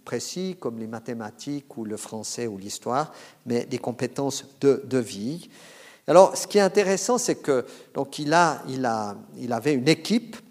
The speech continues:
d'intervention qui rencontrait les corps enseignants, les directeurs d'établissement, et puis qui, à travers un certain nombre d'actions concrètes,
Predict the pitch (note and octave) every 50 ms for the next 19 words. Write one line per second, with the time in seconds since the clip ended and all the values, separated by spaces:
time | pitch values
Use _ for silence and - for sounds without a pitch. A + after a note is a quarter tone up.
0 | - - - _ _ _ _ _ _ _ _ _ _ _ _ _ _ _ _ -
1 | - - - C3+ C#3+ C#3+ C#3+ C#3+ E3 C#3+ B2+ B2+ C3+ C#3 C3+ - - A3 A#3+ -
2 | - - C3 A#2+ C#3 D3 C#3+ - D3 C#3 C3+ - - D#3 D#3+ C3 A#2 A2+ - C#3
3 | B2+ A#2+ B2+ A#2 - - B2 A#2+ A#2 A#2+ B2+ D3 F3 F#3+ D3+ A2+ G#2 A#2+ C3+ C3
4 | B2+ A#2+ - - B2+ A2+ A2 A2+ - - A2+ A#2 A2+ A2+ - - - D3 D3+ -
5 | C#3+ - - - C#3 C3+ - - - C#3 C#3+ C#3+ - A#2 - - B2 A#2+ C#3 C3
6 | A#2 A2 - - C3+ B2 - B2+ B2+ B2 B2 A#2 A2+ A2 - - - A#2 - -
7 | A2 A2+ - - D3 D#3 - - -